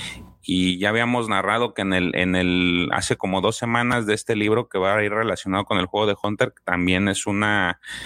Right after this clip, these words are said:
es un escritor nuevo. Entonces creo que, pues, están dándole más tela a, a, a nuevos valores para que, para que empiecen a escribir y den su propia visión de la,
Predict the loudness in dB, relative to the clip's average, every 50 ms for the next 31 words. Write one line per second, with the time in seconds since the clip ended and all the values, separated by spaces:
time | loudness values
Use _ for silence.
0 | -12 -14 -14 -8 _ -4 -4 -2 0 0 2 2 0 0 0 -2 -2 2 2 2
1 | 2 2 2 2 2 2 2 2 0 -2 -2 -4 -4 -4 -4 -4 0 0 0 0
2 | 0 -2 -2 -2 0 0 -2 -2 0 -2 -4 -4 -4 -6 -2 -2 0 0 2 0
3 | 0 2 2 2 2 2 0 0 -2 -4 -4 -2 -2 0 0 0 0 0 0 0
4 | 0 0 0 0 -2 -2 -2 0 0 -2 -4 -4 -4 -2 0 0 0 0 2 2
5 | 0 0 -2 -2 0 0 0 2 2 0 0 0 -2 -4 -4 -4 -2 0 0 -2
6 | -4 -4 -4 -2 -2 -2 -4 -6 -14 -18 -14 -14 -14 -14 -16 -14 _ -2 0 0
7 | 0 0 0 -2 0 0 0 0 2 0 0 0 0 -4 -4 -2 0 2 2 2
8 | 2 0 -2 -2 -2 0 2 2 2 2 0 0 -2 -2 -2 -2 -2 -2 -2 -2
9 | -2 0 0 2 2 2 0 -2 -4 -4 -2 -2 -2 -2 -2 -2 -2 0 0 0
10 | 0 2 2 2 0 0 -2 -6 -10 -12